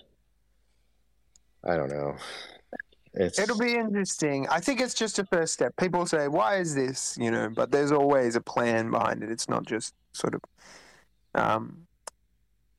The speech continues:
Speaker 2: you know, that, that first piece of the
Speaker 1: I'll,
Speaker 2: puzzle. But I think
Speaker 1: I'll say this.
Speaker 2: some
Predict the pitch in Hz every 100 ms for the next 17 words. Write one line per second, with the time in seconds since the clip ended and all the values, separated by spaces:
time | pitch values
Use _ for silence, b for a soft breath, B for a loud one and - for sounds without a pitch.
0 | _ _ - 139 110 - - _ - -
1 | - 151 - 139 131 - - 139 120 -
2 | - 120 113 - 123 - - - 123 -
3 | 147 - 156 151 165 143 117 151 127 104
4 | 202 170